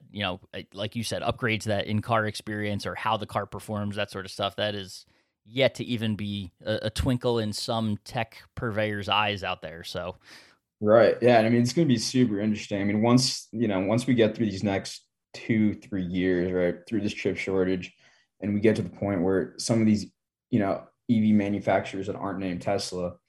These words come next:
Speaker 1: <laughs>
Speaker 2: kind of start figuring out production, right? And
Speaker 1: Yep.
Speaker 2: really, 'cause, I mean, they're gonna do it, right? And there's
Speaker 1: Yeah.
Speaker 2: gonna be companies out there that are gonna be able to mass produce,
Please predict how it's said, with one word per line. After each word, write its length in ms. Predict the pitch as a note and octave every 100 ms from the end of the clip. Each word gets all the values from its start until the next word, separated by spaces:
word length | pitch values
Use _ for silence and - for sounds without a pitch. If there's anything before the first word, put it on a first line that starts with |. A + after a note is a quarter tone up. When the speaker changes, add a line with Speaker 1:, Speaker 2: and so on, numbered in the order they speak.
| -
Speaker 1:
<laughs> 260 | - A2
Speaker 2:
kind 120 | A#2 G2+
of 60 |
start 380 | - G#2 G2+ -
figuring 260 | A2 G2+ G2+
out 180 | F#2+ -
production, 580 | F2 F#2 - C3 C3+ -
right? 200 | C3+ B2
And 120 | G2+
Speaker 1:
Yep. 100 | G2
Speaker 2:
really, 180 | G#2+ G2
'cause, 160 | G2 F#2+
I 40 |
mean, 140 | A#2 G#2+
they're 180 | B2+ B2
gonna 220 | A#2+ G2
do 220 | F#2 F#2
it, 100 | D#2
right? 220 | F2 F2 F2
And 100 | G#2
there's 140 | G#2
Speaker 1:
Yeah. 80 | D3+
Speaker 2:
gonna 140 | B2+
be 120 | A#2+ A2+
companies 460 | - G#2+ G#2 F#2+
out 160 | F#2+ F#2
there 100 | F#2
that 80 | F#2
are 40 |
gonna 120 | F#2 F#2
be 80 |
able 120 | G2 F#2
to 60 |
mass 260 | F2+ F2 F2
produce, 580 | - E2+ E2+ E2+ -